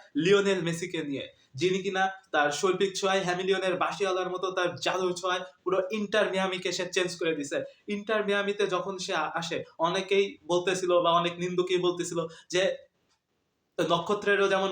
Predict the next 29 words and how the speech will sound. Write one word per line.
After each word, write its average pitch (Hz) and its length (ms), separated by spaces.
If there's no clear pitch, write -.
পতন 190 260
আছে, 185 200
হয়তো 170 500
সেই 165 320
নক্ষত্র 185 480
তার 170 340
উজ্জ্বলতা 170 460
হারিয়ে 147 300
ফেলতে 147 300
যাচ্ছে, 139 360
এটাই 165 240
তার 165 180
হয়তো 170 260
পতনের 160 320
শুরু। 143 360
কিন্তু 180 360
না, 156 160
সেই 185 580
ছোট্ট 196 280
রোজারিও 180 540
শহর 175 320
থেকে 180 260
স্বপ্নের 175 500
বার্সেলোনা, 151 600
সেইখান 180 460
থেকে 190 240
আবার 170 280
পিএসজি, 175 600
পুরো 185 160